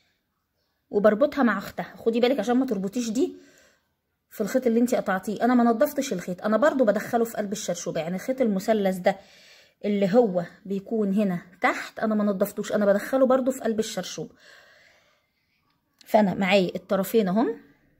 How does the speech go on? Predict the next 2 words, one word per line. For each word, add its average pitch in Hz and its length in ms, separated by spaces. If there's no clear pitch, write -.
هربطهم 220 520
عقدتين 208 800